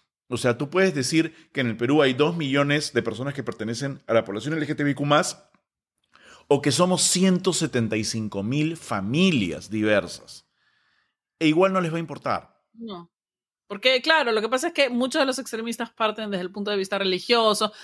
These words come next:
Speaker 2: entonces no importa cuántas personas hayan, porque según ellos eso está mal. No, no. <laughs> Punto.
Speaker 1: Entonces, hoy día, eh,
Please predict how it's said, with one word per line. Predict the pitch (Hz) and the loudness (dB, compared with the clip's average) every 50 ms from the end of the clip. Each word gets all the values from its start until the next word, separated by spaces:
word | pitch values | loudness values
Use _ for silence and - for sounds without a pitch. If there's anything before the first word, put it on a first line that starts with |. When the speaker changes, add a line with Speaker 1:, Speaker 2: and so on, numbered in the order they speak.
| - - _ | -20 -20 _
Speaker 2:
entonces | _ - 214 214 | _ 0 2 2
no | 240 262 | 4 4
importa | 277 285 277 359 349 320 262 - 196 175 | 2 4 4 4 4 4 4 2 0 0
cuántas | 208 196 190 175 | 0 -2 -2 -2
personas | 190 185 175 190 185 180 170 - | -4 -4 -4 -4 -4 -4 -4 -2
hayan, | 175 160 156 156 160 180 226 - _ _ _ _ _ _ _ - _ _ _ _ | -2 -2 -2 -4 -6 -8 -8 -10 _ _ _ _ _ _ _ -20 _ _ _ _
porque | 214 214 202 196 - 190 180 180 185 190 - | 2 2 2 2 2 2 4 4 4 2 0
según | - - - - 190 190 185 208 208 214 | -4 -4 0 2 4 4 4 4 4 6
ellos | 214 208 196 190 190 190 196 196 - | 6 6 6 6 4 4 2 0 -2
eso | - 175 196 | -4 -2 -2
está | 196 - 180 170 | 0 0 2 2
mal. | 185 175 - - - _ _ _ _ _ 196 | 2 2 2 -4 -12 _ _ _ _ _ -6
No, | 190 190 196 196 190 | -2 0 2 2 2
no. | 180 160 117 - _ _ _ _ | 0 -2 -4 -8 _ _ _ _
<laughs> | - - 143 - - - - | -8 -8 -8 -8 -10 -12 -10
Punto. | 208 190 - 226 233 220 | -10 -4 0 4 4 4
Speaker 1:
Entonces, | 190 156 190 196 185 214 196 175 156 - - _ _ _ | 4 4 2 2 2 0 -2 -2 -4 -6 -10 _ _ _
hoy | - 196 208 233 | 2 2 2 2
día, | 202 196 214 160 120 107 101 120 165 - _ _ _ _ _ _ _ _ _ _ | 2 0 2 2 4 4 4 2 0 -8 _ _ _ _ _ _ _ _ _ _
eh, | 120 113 110 107 104 104 101 101 98 - _ _ | 0 0 0 2 0 0 -2 -2 -4 -6 _ _